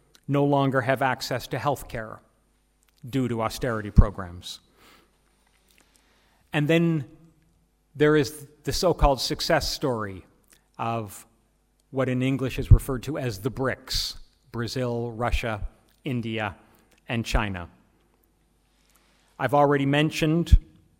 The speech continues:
that one million jobs have disappeared in Brazil in the last twelve months, that China has its greatest slowdown in thirty years. Russia is dealing with a petro crash.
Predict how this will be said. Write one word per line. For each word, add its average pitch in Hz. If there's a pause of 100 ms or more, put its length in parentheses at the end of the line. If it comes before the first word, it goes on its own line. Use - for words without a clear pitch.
(1080)
that 139
one 139
million 131
jobs 131
have 113
disappeared 127
in 117
Brazil 120
in 139
the 135
last 127
twelve 131
months, 127 (460)
that -
China 135 (840)
has 127
its 139
greatest 131
slowdown 127
in 107 (500)
thirty 123
years. 135 (960)
Russia 127
is 123
dealing 127
with 110
a 113
petro 143
crash. 127